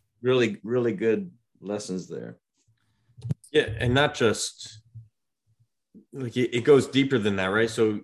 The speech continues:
Speaker 2: you're not evaluating somebody for somebody, you're evaluating it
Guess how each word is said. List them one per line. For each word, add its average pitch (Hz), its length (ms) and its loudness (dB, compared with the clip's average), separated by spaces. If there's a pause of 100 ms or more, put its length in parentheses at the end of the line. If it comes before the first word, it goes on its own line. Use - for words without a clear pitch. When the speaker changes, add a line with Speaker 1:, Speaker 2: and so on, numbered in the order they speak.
(140)
Speaker 2:
you're 117 300 -4
not 123 240 2
evaluating 101 960 -4 (280)
somebody 104 640 0
for 110 460 2
somebody, 95 480 -2
you're 95 320 -4
evaluating 95 720 -2
it 90 160 -8